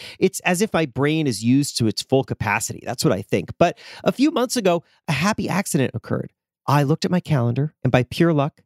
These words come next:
I had absolutely no meetings that day. Nothing. I stared at this open calendar with wonder, like a baby seeing the night sky.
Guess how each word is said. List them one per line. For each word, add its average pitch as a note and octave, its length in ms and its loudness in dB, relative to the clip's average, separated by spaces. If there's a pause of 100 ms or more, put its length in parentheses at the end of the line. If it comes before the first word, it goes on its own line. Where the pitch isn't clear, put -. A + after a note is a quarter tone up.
(120)
I D#3+ 60 4
had F3 160 0 (120)
absolutely G#3+ 720 0
no F3+ 140 2
meetings D3 320 0
that A2 160 -2
day. G2+ 120 -4
Nothing. F#3 460 0 (360)
I F3 60 4
stared A#3 320 2
at - 60 -14
this F#3 140 -2
open F#3 240 0
calendar F3+ 360 0
with D#3+ 260 -2
wonder, A#2 500 -2 (260)
like B2+ 100 -2
a A2 100 -2 (120)
baby D#3+ 340 -2
seeing A#2+ 380 0
the G#2 80 2
night A2+ 260 0
sky. G2 460 -2